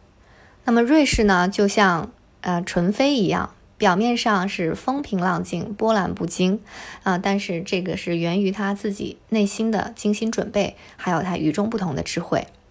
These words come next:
好，那今天呢，我们就借《延禧攻略》啊，这个刚刚结束的热播剧，把欧洲的几个国家给大家介绍了一下。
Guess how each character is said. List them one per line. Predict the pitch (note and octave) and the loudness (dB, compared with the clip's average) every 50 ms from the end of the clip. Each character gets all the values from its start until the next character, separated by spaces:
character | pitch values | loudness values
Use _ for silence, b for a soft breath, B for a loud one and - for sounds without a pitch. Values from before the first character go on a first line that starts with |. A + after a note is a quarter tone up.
| _ - - _ _ _ B B B B B B B B B | _ -20 -20 _ _ _ B B B B B B B B B
好， | - - G3 - C4+ | -4 -2 -2 -2 0
那 | A3+ A3+ A3 | 0 0 0
今 | A3 - C#4 | 0 -2 -2
天 | C#4+ D4+ D#4+ D#4 | 0 0 2 2
呢， | D#4 C4 A3+ G3+ | 2 2 2 2
我 | F3+ D#3 | 2 0
们 | - - F#3+ | -2 -4 -2
就 | - A3+ A3 | -2 -2 -2
借 | G#3+ - - B3+ G#3+ G3 - | -2 0 2 2 2 2 0
《延 | - F#3 F3 E3 F3 G#3 B3 | 0 0 0 2 2 0 0
禧 | - - - - - | -2 -4 -4 -4 -4
攻 | - - - A3 A3+ A#3+ | -2 0 0 2 2 4
略》 | B3 B3 G#3+ - | 4 4 2 2
啊， | - - B2+ | 0 -4 -4
这 | G3+ - F#3 | -4 -4 -4
个 | F3 E3+ | -4 -2
刚 | - F#3+ G3+ | -2 -2 0
刚 | G#3 A3 G#3+ A3 A3 A3+ | 0 0 0 0 -2 -2
结 | - - F3 | -2 -2 -2
束 | F#3+ - A3 G#3 | -2 0 0 0
的 | F#3 F3 F#3 | 2 2 2
热 | G#3 G#3 G3 | 2 2 2
播 | G3+ A3+ A#3 | 2 2 0
剧， | A#3 - - B3 - B B B B B B B | 0 0 -2 -2 -4 B B B B B B B
把 | - G3+ F#3 E3+ | -2 -2 0 0
欧 | - A3+ A3+ A#3 | 2 2 2 2
洲 | A#3+ B3+ B3+ | 2 2 2
的 | A#3+ A#3 G3 | 2 2 0
几 | F3+ - - - | 0 -2 -4 -4
个 | - D#3 | -4 -2
国 | D#3 - D3+ D#3+ | 0 0 0 0
家 | F#3+ - A3 A3+ A#3+ A#3+ | 0 0 0 0 0 0
给 | G3+ - | -2 -2
大 | - F3+ F3+ | -2 -2 -2
家 | F#3 F#3 F3+ | 0 0 -2
介 | F#3 - - G3+ G3 | 0 2 2 2 4
绍 | G3 G3 F#3 | 4 4 2
了 | F3 - | 2 0
一 | - - | -2 -4
下。 | - - - | -4 -4 -4